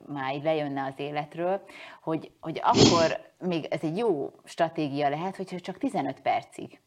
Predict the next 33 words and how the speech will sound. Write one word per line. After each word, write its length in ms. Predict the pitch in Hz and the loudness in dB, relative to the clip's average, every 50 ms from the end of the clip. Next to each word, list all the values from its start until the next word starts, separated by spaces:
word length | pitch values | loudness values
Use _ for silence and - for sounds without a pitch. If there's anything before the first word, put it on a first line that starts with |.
| _ _ _ - - - - | _ _ _ -20 -20 -20 -4
Tehát 180 | - 240 247 | -4 -2 0
még 100 | 339 320 | 0 0
tizenöt 440 | - - 320 - 233 196 175 175 175 | 2 2 2 4 4 4 4 2 4
percig 800 | - 175 165 160 156 156 - - 160 151 147 151 139 139 - - _ _ _ _ _ | 4 6 6 6 4 2 -2 -4 -2 0 0 -2 -4 -6 -10 -18 _ _ _ _ _
mondjuk 260 | - 156 156 143 - | -8 -8 -8 -6 0
jogázol 580 | - 185 165 151 139 143 139 135 135 - 131 131 | 2 2 2 4 2 0 -2 -2 -4 -2 -2 -2
például, 360 | 131 - 139 135 135 131 131 | -2 -2 -2 -2 -2 -2 -2
mert 200 | 139 143 139 139 | -2 -2 -2 -2
mondjuk 260 | 143 143 143 139 - | -2 -2 -4 -4 -4
azt 220 | - - 131 - - | -6 -6 -6 -8 -8
szereted, 520 | - - - 123 127 - - 127 139 139 | -8 -6 -6 -6 -8 -8 -10 -10 -10 -10
vagy 380 | 147 156 175 175 180 185 180 - - - - - - | -6 0 4 4 4 4 2 -4 -14 -18 -20 -20 -2
elmész 580 | - 175 175 170 170 165 165 160 160 160 - - | 0 0 2 2 2 0 0 0 0 -2 -6 -6
kosárlabdázni 1120 | - 175 160 - 160 147 143 139 139 131 131 127 135 135 127 123 131 135 - - 131 139 131 | -6 -6 -2 0 2 2 2 2 0 -2 -2 -2 -4 -6 -4 -4 -8 -8 -10 -10 -12 -12 -8
tizenöt 380 | - 156 139 143 139 135 135 135 | -8 -8 -6 -4 -6 -6 -6 -4
percig, 320 | - 135 135 - - 185 | -2 -2 -2 -2 -2 -2
vagy, 180 | 202 226 208 - | -2 -2 -2 -4
vagy 200 | - 208 220 202 | -6 -6 -6 -4
bármi, 640 | 202 233 247 233 202 165 151 139 131 127 123 131 131 - _ _ _ _ _ - | -2 0 0 2 2 2 2 0 -4 -8 -8 -10 -12 -14 _ _ _ _ _ -14
amit 560 | - 160 165 160 160 156 151 151 - - - | -6 -4 -4 -2 0 -2 -2 -4 -6 -14 -10
kiválasztottál 880 | - - 180 165 156 143 135 139 139 - - 139 - - - 127 117 | -2 0 0 0 2 0 -2 -4 -4 -6 -10 -10 -8 -8 -8 -8 -8
magadnak, 600 | 113 117 131 143 165 175 185 214 240 269 294 294 - - - - - - - | -6 -8 -4 0 0 0 2 2 0 0 0 -2 -10 -18 -20 -20 -20 -20 -14
és 140 | - 175 - | -12 -6 -6
hogyha 180 | 175 - 180 | -4 -4 -2
nem 200 | 170 180 233 285 | 0 0 2 2
esik 380 | 320 269 214 - - 190 - - | 2 0 0 0 -2 -2 2 2
jól, 200 | 170 170 165 160 | 4 4 6 6
vagy 180 | 151 147 143 | 6 4 4
nem, 200 | 147 190 220 226 | 2 0 -2 -2
akkor 340 | 226 254 - - - 247 226 | -2 -6 -8 -6 -4 -2 -2
hagyd 380 | - 240 262 330 330 269 185 165 | -2 0 2 2 2 4 4 4
abba, 560 | - 135 247 220 240 226 196 - - - _ _ | 4 4 4 2 0 0 0 0 -4 -12 _ _
akkor 480 | - 254 - - 330 302 302 269 285 | -6 -6 -2 0 0 0 0 0 -4